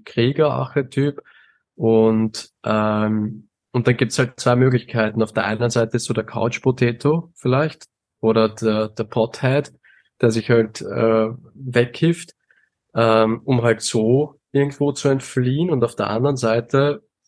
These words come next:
für mich jetzt, ja, nach, nach dem, was du erzählst, ist so eher dieses, äh, Perfektionismus, Ernährungsplan, Muskeln trainieren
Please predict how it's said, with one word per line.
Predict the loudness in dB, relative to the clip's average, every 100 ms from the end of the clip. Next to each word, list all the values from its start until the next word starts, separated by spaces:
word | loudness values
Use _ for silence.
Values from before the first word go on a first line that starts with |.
| _ -2
für |
mich | 0 0 0
jetzt, | -2 -2
ja, | -4 -2
nach, | -6 -6 -8
nach | -8
dem, | -4 -4
was | -4
du | -4
erzählst, | -6 -2 -2 -2 -6 -20 _ _
ist | -6 0
so | 2 2
eher | 2 0
dieses, | 0 0 0 -4 -8
äh, | -8 -6
Perfektionismus, | -2 -2 0 -2 0 0 0 -2 0 2 2 -2
Ernährungsplan, | -4 -2 0 0 -2 -4 -6 -4 -2 -2 -2 -4 -6 _ _ _
Muskeln | 0 0 0 0 0
trainieren | 2 2 2 4 4 4 0